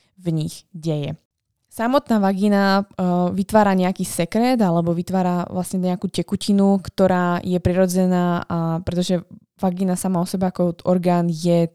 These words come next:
je to tkanivo, hlavne je obklopená tkanivom a je to taká sliznica. A,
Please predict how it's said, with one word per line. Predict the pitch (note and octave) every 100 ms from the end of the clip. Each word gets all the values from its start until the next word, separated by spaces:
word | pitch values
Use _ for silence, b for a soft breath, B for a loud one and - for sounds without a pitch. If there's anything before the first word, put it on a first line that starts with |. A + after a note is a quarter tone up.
| _
je | -
to | F#3 F#3
tkanivo, | - F3 F3 D#3+
hlavne | E3+ F#3 F3+
je |
obklopená | - - F#3+ F3 D#3+
tkanivom | - F#3+ G#3+ G3+ G3+ G3 - B B B B
a | F3+
je | F3
to | F3
taká | F3+ F3+ E3+
sliznica. | - F#3+ G3 A3 G3+ F#3+ F3+ - B B _
A, | F3 F3 E3+ E3